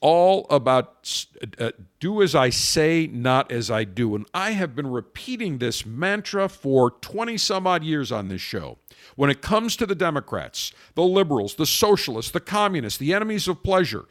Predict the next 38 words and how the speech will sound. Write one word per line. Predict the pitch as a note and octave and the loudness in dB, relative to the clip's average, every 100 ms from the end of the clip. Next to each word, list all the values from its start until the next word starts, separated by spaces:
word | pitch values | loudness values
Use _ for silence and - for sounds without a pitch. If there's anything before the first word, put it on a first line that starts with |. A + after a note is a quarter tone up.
| - - | -20 -8
it | F#3 F#3 | 0 2
is | F3 - | 2 0
always | - G#3 A3+ A3 A3+ - | 0 4 4 2 -2 0
about | D#3+ D3 C3 - | 2 2 0 -4
do | A3 A3+ | -4 -2
as | G#3 | 0
I | F3+ F3 | 0 0
say, | - F3+ F3+ | 0 -2 -2
not | D#3+ D#3+ | 2 2
as | D#3+ C3 | 2 0
I | C#3 | -2
do. | B2+ A2+ G#2 - - - - | -2 -2 -4 -6 -20 -8 2
I | C4+ | 4
don't | B3+ F#3 | 4 0
care | A#3+ G#3+ | 0 2
if | F#3 | 0
it's | F3 - | -4 -4
they're, | E3+ D3 - | -2 -2 0
they're | C#3 | 0
preaching | C3+ - G3+ - E3+ | -2 -6 -8 -6 -8
about | B2 A2 A2 | -6 -6 -8
climate | - E3+ F3+ D#3 A2 | -10 -4 -2 -2 -4
change, | - G2 C2 A#1+ - - | -6 -6 -10 -14 -16 -10
where | A#2 B2 | 2 4
Al | D#3+ E3+ | 6 4
Gore | C#3 F3+ F3 | 4 4 4
would | C#3+ | 0
say, | - C#3+ C#3 - - - - | 0 2 2 -2 -16 -20 -4
"We | A#2+ A3+ A3+ | 2 4 4
need | G#3+ G#3+ | 2 0
to | F#3 | 0
cut | - G3 D3 | 4 4 6
down | E3+ F3+ F3+ D#3 | 6 8 6 4
on | C3+ C3 | 4 2
using | C#3+ F#3+ F3 D#3+ D3+ | 2 2 2 2 0
carbon | D3 F3 F#3 F3 E3 | 2 4 6 4 2
fuel." | - G#3+ A3+ F#3 C3 - - | 2 6 8 8 6 2 -10
Yet, | A2+ F3+ A#3+ G3 - - | -2 4 4 2 -2 -12